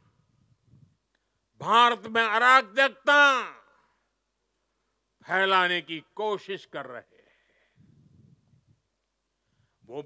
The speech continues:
भारत के आर्थिक हितों को चोट पहुंचाने में जुटी हैं। वो ताकतें चाहती कि दुनिया भर के निवेशकों में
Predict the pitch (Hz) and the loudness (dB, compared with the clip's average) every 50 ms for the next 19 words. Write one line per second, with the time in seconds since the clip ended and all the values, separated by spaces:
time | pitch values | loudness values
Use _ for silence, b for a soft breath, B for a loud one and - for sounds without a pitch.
0 | - 135 151 185 220 240 240 240 247 240 _ - 247 240 233 220 233 254 262 262 | -12 -6 -2 0 2 2 2 0 0 -4 _ -8 -6 -6 -4 0 2 2 2 2
1 | 247 254 - 269 254 226 202 190 262 - - 269 262 262 262 - 262 254 247 240 | 2 -2 -10 -12 -12 -10 -8 -10 -10 -6 -6 -6 -6 -6 -6 -4 -4 -4 -4 -6
2 | _ - 269 277 277 269 269 - - 247 240 254 254 269 262 262 262 269 262 262 | _ -2 0 2 2 0 0 -4 -10 -6 -6 -4 -2 -2 -2 -2 -2 -2 -4 -4
3 | 247 214 247 247 - 277 269 269 240 240 240 240 226 190 147 123 110 _ _ _ | -6 -6 -16 -14 -10 -6 -4 -4 -2 -2 -2 -4 -4 -6 -8 -12 -18 _ _ _
4 | _ _ _ _ _ _ _ _ _ _ _ _ _ _ _ _ _ _ _ _ | _ _ _ _ _ _ _ _ _ _ _ _ _ _ _ _ _ _ _ _
5 | _ _ _ _ _ _ _ _ _ _ _ - 120 139 151 _ - 240 254 285 | _ _ _ _ _ _ _ _ _ _ _ -16 -14 -14 -12 _ -2 2 2 2
6 | 294 294 - 311 302 - 311 294 294 - - 302 294 294 294 294 294 - 320 - | 2 4 4 4 6 8 6 6 6 4 2 4 6 6 6 4 0 -4 -8 -8
7 | _ _ _ _ _ _ _ _ _ _ _ _ _ _ _ _ _ _ _ _ | _ _ _ _ _ _ _ _ _ _ _ _ _ _ _ _ _ _ _ _
8 | _ _ _ _ _ _ _ _ - - - _ _ _ _ - 170 175 165 135 | _ _ _ _ _ _ _ _ -16 -16 -16 _ _ _ _ -14 -14 -14 -14 _
9 | _ 139 233 262 262 262 262 262 269 262 240 196 - 208 254 262 247 247 - - | _ -12 -10 -8 -6 -2 0 2 2 2 2 0 -2 -2 -2 -2 -2 -4 -6 -4
10 | 247 254 247 240 240 247 254 _ - 262 254 - 254 269 - - 269 269 269 277 | -4 -4 -4 -4 -6 -6 -6 _ -4 -8 -6 -4 -6 -6 -4 -6 -6 -6 -2 0
11 | 277 277 277 269 247 214 180 151 | 0 2 2 0 -2 -4 -8 -14